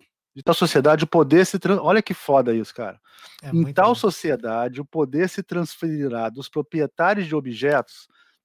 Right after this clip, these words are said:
Speaker 1: matérias-primas, energias e máquinas, para os detentores e produtores da informação,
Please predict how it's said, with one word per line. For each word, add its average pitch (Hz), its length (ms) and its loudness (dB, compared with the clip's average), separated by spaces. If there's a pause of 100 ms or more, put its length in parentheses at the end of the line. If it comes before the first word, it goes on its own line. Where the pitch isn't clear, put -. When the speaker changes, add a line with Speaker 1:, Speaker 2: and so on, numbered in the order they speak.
(120)
Speaker 1:
matérias-primas, 165 880 -2
energias 127 640 -4
e 117 60 -8
máquinas, 127 600 -6 (520)
para 180 220 4
os 160 140 -2
detentores 196 880 0
e 202 40 -2
produtores 180 680 -2
da 180 120 0
informação, 185 920 -4